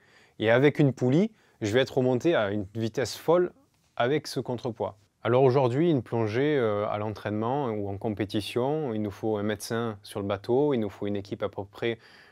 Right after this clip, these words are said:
d'une dizaine de personnes minimum. Ça peut faire peur, ça peut mettre de la pression. Mais il y a un moment, euh, si on a envie de plonger sereinement, il nous faut tout ça autour de nous.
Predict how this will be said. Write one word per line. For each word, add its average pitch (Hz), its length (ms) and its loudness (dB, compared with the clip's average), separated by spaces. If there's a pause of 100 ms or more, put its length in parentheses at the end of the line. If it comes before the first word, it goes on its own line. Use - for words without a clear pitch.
(120)
d'une 110 220 0
dizaine 113 380 2
de 117 80 2
personnes 117 440 -2
minimum. 117 720 0 (160)
Ça - 160 -10
peut 104 160 -8
faire 101 200 -6
peur, 147 220 -2
ça 110 140 -8
peut 107 120 -8
mettre 107 180 -4
de 104 80 -2
la 98 100 0
pression. 131 500 -6 (100)
Mais 104 120 -2
il 107 60 0
y 107 40 2
a 107 80 0
un 107 60 -2
moment, 117 480 0
euh, 95 460 -4 (100)
si - 180 -14
on 98 120 -6
a - 20 -6
envie 95 200 -6
de 98 40 -12
plonger 101 340 -6
sereinement, 104 580 -4
il 98 200 -6
nous 98 80 -6
faut 107 220 -6
tout 107 120 -10
ça 104 140 -8
autour 95 220 -6
de 92 100 -8
nous. 92 160 -12